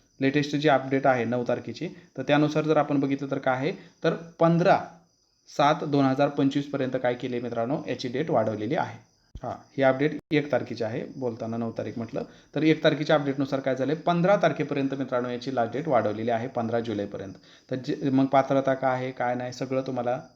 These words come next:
डिस्क्रिप्शनमध्ये व्हिडिओ दिला आहे, त्यामध्ये पाहून घ्या. बाकी हा एसएससी एमटीएसचा नक्की काय करा, फॉर्म भरा. हे आपल्या जिवलग मित्र, मैत्रिणी, नातेवाईक यांच्यापर्यंत सुद्धा नक्की पोहोचवा, जेणेकरून त्यांना पण इच्छुक असतील तर त्यांना याचा फायदा घेता येईल.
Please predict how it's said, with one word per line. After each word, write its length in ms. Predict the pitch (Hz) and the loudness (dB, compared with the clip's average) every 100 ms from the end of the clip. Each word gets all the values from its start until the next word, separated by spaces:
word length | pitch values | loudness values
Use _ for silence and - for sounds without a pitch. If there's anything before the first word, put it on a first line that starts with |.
| - | -10
डिस्क्रिप्शनमध्ये 520 | 131 120 123 120 120 | -8 -4 -4 -2 -4
व्हिडिओ 240 | 117 120 117 | -2 0 0
दिला 180 | 113 131 | 2 0
आहे, 100 | 135 | 0
त्यामध्ये 280 | 113 113 | -4 -4
पाहून 320 | - 113 104 101 | -2 -4 -4 -8
घ्या. 100 | - _ _ _ _ _ _ _ - | -10 _ _ _ _ _ _ _ -2
बाकी 120 | 185 | 2
हा 200 | 170 180 180 | 6 4 6
एसएससी 420 | 147 160 160 165 | 4 4 -2 4
एमटीएसचा 560 | 151 143 151 151 151 151 | 4 4 0 0 2 2
नक्की 320 | 143 135 147 | 2 0 0
काय 140 | 139 135 | 0 0
करा, 200 | 139 139 | 0 -2
फॉर्म 280 | 143 139 | 0 2
भरा. 220 | 139 135 151 - _ - | 4 4 0 -4 _ -8
हे 80 | 131 - | -8 -2
आपल्या 280 | 135 139 143 | 0 2 2
जिवलग 480 | 139 139 143 151 151 | 4 6 8 6 6
मित्र, 460 | 139 139 135 139 135 | 2 2 0 2 2
मैत्रिणी, 840 | 135 131 131 131 131 131 135 _ 131 | 0 -2 -2 -2 -2 -2 -6 _ -6
नातेवाईक 640 | 127 135 131 127 127 - | -2 0 2 2 0 -2
यांच्यापर्यंत 440 | 131 131 135 143 139 | -2 0 0 0 0
सुद्धा 180 | 143 | 2
नक्की 240 | 139 135 156 | 2 2 0
पोहोचवा, 360 | 156 143 147 | 0 0 0
जेणेकरून 440 | 139 131 123 131 131 | 0 -2 -2 -4 -2
त्यांना 240 | 131 127 | -2 -2
पण 240 | 123 143 165 - - - | -2 -2 -4 -10 -10 -6
इच्छुक 340 | 127 135 127 | -2 0 0
असतील 280 | 123 131 127 | 0 -4 -4
तर 60 | |
त्यांना 300 | 120 123 120 | -2 -2 0
याचा 200 | 120 123 | -2 -2
फायदा 360 | 123 120 120 156 - - | -4 -2 0 -2 -2 -6
घेता 280 | 135 117 107 | -2 -2 -2
येईल. 260 | 101 - | -10 -14